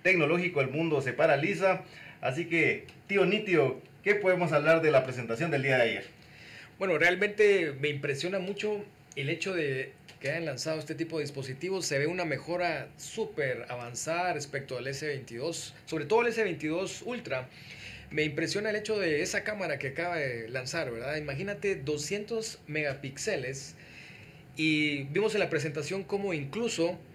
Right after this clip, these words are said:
Speaker 2: grabaron, eh, cin-, cinematógrafos profesionales videos con este dispositivo.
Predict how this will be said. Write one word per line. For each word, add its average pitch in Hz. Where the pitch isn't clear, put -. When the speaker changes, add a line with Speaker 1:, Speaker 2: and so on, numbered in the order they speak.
Speaker 2:
grabaron, 175
eh, 135
cin-, 139
cinematógrafos 156
profesionales 156
videos 151
con 139
este 156
dispositivo. 120